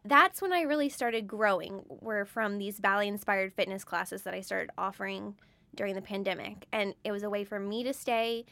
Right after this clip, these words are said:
active and inspired and creative. But then my following also started to grow. So I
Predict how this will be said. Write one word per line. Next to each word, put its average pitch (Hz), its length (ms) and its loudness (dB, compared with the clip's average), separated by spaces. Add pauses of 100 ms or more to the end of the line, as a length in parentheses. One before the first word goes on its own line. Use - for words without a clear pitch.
(320)
active 196 720 0 (160)
and 202 100 -2
inspired 185 840 -2
and 202 120 -6
creative. 196 680 -4 (500)
But 202 240 0
then 196 360 -6 (140)
my 196 180 -8
following 202 420 -2
also 185 240 -6
started 180 300 -8
to 202 60 -10
grow. - 440 -6
So 196 460 4 (200)
I 196 480 2